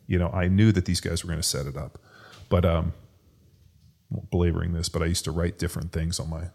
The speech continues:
on my tape. And, um, you know, one of them was, like, "Don't lunge, bend your knees,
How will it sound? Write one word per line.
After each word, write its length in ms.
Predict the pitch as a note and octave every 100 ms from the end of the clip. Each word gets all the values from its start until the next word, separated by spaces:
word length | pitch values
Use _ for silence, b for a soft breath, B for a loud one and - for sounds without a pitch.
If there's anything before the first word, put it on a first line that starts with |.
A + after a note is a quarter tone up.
| -
on 80 | F2
my 100 | D#2
tape. 400 | - D3+ F2+ - B B B B -
And, 300 | G2 F2+ E2+
um, 560 | E2+ E2+ E2+ E2 E2+ -
you 120 | G#2+
know, 80 | E2+
one 220 | E2 E2+
of 80 | E2+
them 160 | F#2+ D#2+
was, 340 | D#2 D#2+ D#2+
like, 280 | D#2+ D#2 - - -
"Don't 280 | D#2+ D#2 -
lunge, 400 | D#2+ D2 D#2+ - - _
bend 220 | D#2+ D#2
your 100 | D#2+
knees, 520 | D2+ D2 D2+ - -